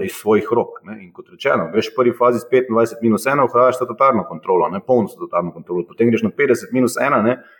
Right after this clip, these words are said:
in ohraniš večinsko kontrolo. Na neki točki, če lahko omejiš glasovalne pravice drugih vlagateljev, ne, na deset odstotkov, petindvajset odstotkov, kot je v našem primeru, kakorkoli, nihče ne more biti pomembnejši od tebe posamično ali kot povezana oseba. Dajo se dejansko varovalke, eh, u-,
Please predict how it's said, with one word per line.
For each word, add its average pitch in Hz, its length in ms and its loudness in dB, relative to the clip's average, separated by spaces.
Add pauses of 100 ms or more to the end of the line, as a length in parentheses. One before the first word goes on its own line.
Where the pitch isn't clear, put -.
(100)
in 120 100 4
ohraniš 127 360 2
večinsko 170 400 0
kontrolo. 90 360 -2
Na 90 140 -4
neki 139 240 0
točki, 160 320 0
če 120 220 0
lahko 151 240 2
omejiš 156 320 2
glasovalne 135 400 2
pravice 127 400 0
drugih 135 260 -4
vlagateljev, 123 540 2 (300)
ne, 123 260 0
na 107 100 0
deset 135 320 0
odstotkov, 127 440 -2
petindvajset 120 420 2
odstotkov, - 320 -4
kot - 80 -10
je 98 80 0
v 117 60 2
našem 123 260 0
primeru, 113 240 4
kakorkoli, 127 480 2
nihče 143 240 2
ne 131 80 4
more 143 100 4
biti 143 140 -4
pomembnejši 123 460 2
od - 60 -20
tebe 120 260 4
posamično 120 500 0
ali 98 160 -2
kot 98 160 -10
povezana 98 340 2
oseba. 104 300 -2 (320)
Dajo 156 200 4
se - 140 -6
dejansko 127 380 2
varovalke, 131 480 4
eh, - 560 -6
u-, 110 240 0